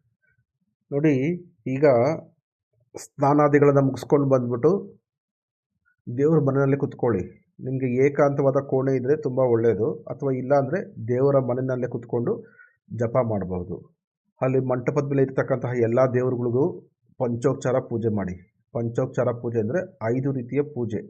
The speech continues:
ಅಂದ್ರೆ ಧೂಪದಿಂದ, ದೀಪದಿಂದ, ಪುಷ್ಪದಿಂದ, ಆರತಿಯಿಂದ, ಅಕ್ಷತೆಯಿಂದ, ಈ ಥರ ಯಾವ್ದಾದ್ರು ಸರಿ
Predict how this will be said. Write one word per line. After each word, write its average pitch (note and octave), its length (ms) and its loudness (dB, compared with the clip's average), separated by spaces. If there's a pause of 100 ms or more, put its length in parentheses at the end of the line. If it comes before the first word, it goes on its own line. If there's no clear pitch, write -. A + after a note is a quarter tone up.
(280)
ಅಂದ್ರೆ A2+ 440 -2 (400)
ಧೂಪದಿಂದ, B2+ 600 0
ದೀಪದಿಂದ, A#2 840 0 (260)
ಪುಷ್ಪದಿಂದ, A#2+ 680 -2
ಆರತಿಯಿಂದ, A#2 840 0 (840)
ಅಕ್ಷತೆಯಿಂದ, C3 600 -2 (360)
ಈ C#3+ 80 -6
ಥರ D3 160 -2 (220)
ಯಾವ್ದಾದ್ರು C#3+ 360 0
ಸರಿ - 440 -2